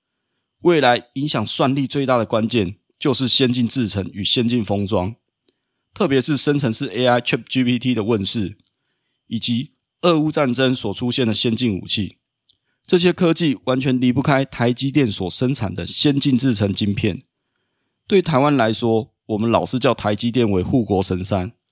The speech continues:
甚至把半导体称为细盾。但是先进制程过度集中于台积电，美国未来是会容许“细盾”保护台湾，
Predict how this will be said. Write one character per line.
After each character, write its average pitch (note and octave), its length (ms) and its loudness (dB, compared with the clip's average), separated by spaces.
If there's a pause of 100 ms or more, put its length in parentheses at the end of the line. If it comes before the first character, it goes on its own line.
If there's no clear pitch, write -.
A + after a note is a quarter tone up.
(540)
甚 E3 220 0
至 D#3 140 2
把 A2 340 -2 (180)
半 C3+ 160 0
导 A2+ 140 2
体 A2+ 140 -6
称 A#2+ 200 -2
为 A2 80 0
细 G#2 300 -2
盾。 - 260 0 (880)
但 F#3 140 2
是 F3+ 180 -2
先 F3+ 300 2
进 F3 180 0
制 D3+ 200 -2
程 A2+ 320 -4
过 D#3 180 2
度 C#3+ 160 0
集 A#2+ 160 -4
中 B2+ 240 -2
于 G#2 60 -4
台 G#2 180 -4
积 A2+ 180 -2
电， G#2 300 0 (880)
美 B2 180 2
国 B2 160 0
未 E3 200 2
来 A#2+ 240 4
是 - 160 -2
会 C#3+ 100 2
容 B2 220 0
许 G#2+ 160 -4
“细 C#3 240 0
盾” B2+ 160 2
保 F2+ 180 -2
护 B2+ 140 -4
台 G#2 180 -4
湾， G#2+ 260 2